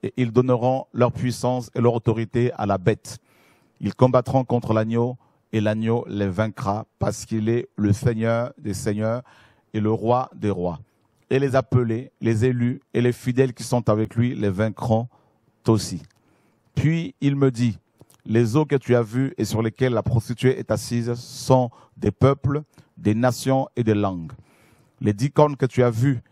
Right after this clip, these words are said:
sur la bête haïront la prostituée. Elles la dépouilleront et la mettront à nu. Elles mangeront sa chair et la brûleront au feu. Car Dieu a mis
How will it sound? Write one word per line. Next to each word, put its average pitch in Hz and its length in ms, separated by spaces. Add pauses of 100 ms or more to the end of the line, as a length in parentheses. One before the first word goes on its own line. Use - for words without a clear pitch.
(140)
sur - 280
la 117 120
bête 127 480 (1400)
haïront 131 480
la 117 100
prostituée. 98 680 (920)
Elles 131 180
la 117 120
dépouilleront 139 800
et 135 100
la 123 100
mettront 127 640 (440)
à 110 120
nu. 123 240 (720)
Elles 110 120
mangeront 139 580
sa 120 160
chair 117 480
et 117 120
la 107 100
brûleront 117 560
au 104 100
feu. 98 300 (720)
Car 101 200
Dieu 113 400 (120)
a 107 100
mis 131 320